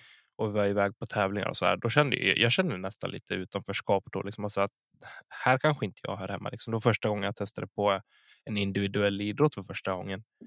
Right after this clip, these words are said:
Och att kliva upp och egentligen inte alls ha en aning om vad jag faktiskt höll på med eller vad jag, vad jag gjorde och kanske inte ens visste vad jag ville.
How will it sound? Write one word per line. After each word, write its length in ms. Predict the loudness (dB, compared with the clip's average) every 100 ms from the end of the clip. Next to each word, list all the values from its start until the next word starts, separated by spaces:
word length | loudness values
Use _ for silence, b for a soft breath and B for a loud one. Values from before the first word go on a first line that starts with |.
| B B B _
Och 80 | -2
att 120 | -2
kliva 220 | 0 2 4
upp 120 | 4
och 80 | 2
egentligen 400 | 2 4 4 2
inte 200 | 2 2
alls 240 | 2 2
ha 220 | 0 2 2
en 100 | 2
aning 240 | 0 0
om 260 | 0 -2 -6 _ _ _ -8
vad 200 | 0 2
jag 100 | 2
faktiskt 320 | 0 -6 -6 -4
höll 140 | 0
på 260 | 6 8 8
med 140 | 4
eller 140 | -2 -2
vad 180 | -2
jag, 300 | -2 0 -2 -4
vad 160 | -2 0
jag 60 | 2
gjorde 380 | 2 2 2
och 60 | 0
kanske 180 | -2 -8
inte 120 | -6
ens 120 | -6
visste 220 | -6 -4
vad 80 | -2
jag 60 | 2
ville. 360 | 2 4 4